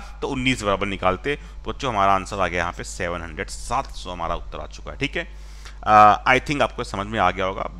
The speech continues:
बहुत, बहुत मस्त मेथड है, पढ़ने में मजा आएगा और खुद से एक क्वेश्चन, ज़्यादा से ज़्यादा क्वेश्चन सॉल्व करने का मन करेगा, क्योंकि इससे क्वेश्चन बनते हुए चले जाएंगे।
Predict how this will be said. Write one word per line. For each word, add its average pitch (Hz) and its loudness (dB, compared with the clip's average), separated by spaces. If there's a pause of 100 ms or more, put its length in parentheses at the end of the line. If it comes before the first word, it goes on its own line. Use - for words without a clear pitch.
बहुत, 127 -2
बहुत 120 0
मस्त 113 2
मेथड 127 2
है, 180 -6 (400)
पढ़ने 156 6
में 180 6
मजा 147 12
आएगा 139 10 (300)
और 160 6 (100)
खुद 180 2
से 220 8 (100)
एक - 2 (760)
क्वेश्चन, 190 -4 (180)
ज़्यादा 139 8
से 202 10
ज़्यादा 170 6
क्वेश्चन 147 -6
सॉल्व 123 -2
करने 123 -2
का 127 4
मन 104 0
करेगा, 87 -2 (320)
क्योंकि 190 2
इससे 233 6
क्वेश्चन 220 2
बनते 170 8
हुए 185 12
चले 127 6
जाएंगे। 123 6